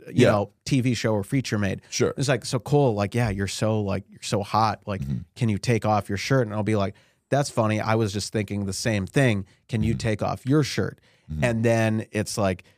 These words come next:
Speaker 1: Cole and Sarah
Speaker 2: Mm-hmm.
Speaker 1: have sex, like,
Speaker 2: For
Speaker 1: monta-,
Speaker 2: hours. Yeah.
Speaker 1: montage of, of,
Speaker 2: Yeah.
Speaker 1: of sex scene. It's like, okay, well,
Speaker 2: Yeah.
Speaker 1: like, to see if this works in the script, I,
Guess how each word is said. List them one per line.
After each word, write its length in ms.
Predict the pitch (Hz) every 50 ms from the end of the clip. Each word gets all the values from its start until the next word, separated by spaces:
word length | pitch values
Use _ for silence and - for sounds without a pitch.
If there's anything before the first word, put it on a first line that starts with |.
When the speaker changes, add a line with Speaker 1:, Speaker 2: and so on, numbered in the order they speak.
| _ _ _ _
Speaker 1:
Cole 420 | - - 127 117 113 107 104 104 -
and 220 | 104 107 101 92 92
Sarah 540 | - - 117 104 101 101 98 95 92 90 - _ _ _ -
Speaker 2:
Mm-hmm. 180 | 123 127 120 120
Speaker 1:
have 340 | - 123 117 104 98 90 -
sex, 580 | - - - 127 107 98 95 - - - - -
like, 240 | 135 117 101 - - _ _ _ _
Speaker 2:
For 500 | - - - 123 117 107 98 87 82 - _ _ _ _ -
Speaker 1:
monta-, 340 | 151 160 147 156 120 90 87
Speaker 2:
hours. 0 |
Yeah. 80 | 76 67 151 160 143 139 143 143 85 76
Speaker 1:
montage 320 | 123 120 120 117 107 -
of, 220 | 120 107 95 - -
of, 260 | - 120 107 101 98 90
Speaker 2:
Yeah. 140 | 76 50 - _ _ _
Speaker 1:
of 180 | - 120 110 -
sex 320 | - - - 131 117 - -
scene. 220 | - 117 107 104
It's 200 | 104 107 107 104
like, 180 | 117 107 95 - - - _ _ _ - -
okay, 260 | 135 131 147 131 123
well, 340 | 123 127 127 123 117 - -
Speaker 2:
Yeah. 80 | 196 143
Speaker 1:
like, 180 | 131 127 104 -
to 80 | -
see 220 | - - - 143 131
if 100 | 123 -
this 200 | 117 110 - 104
works 400 | 104 107 123 131 127 - - 123
in 80 | 110
the 80 | 104 95
script, 420 | - - - 127 120 113 - - - -
I, 180 | 85 117 123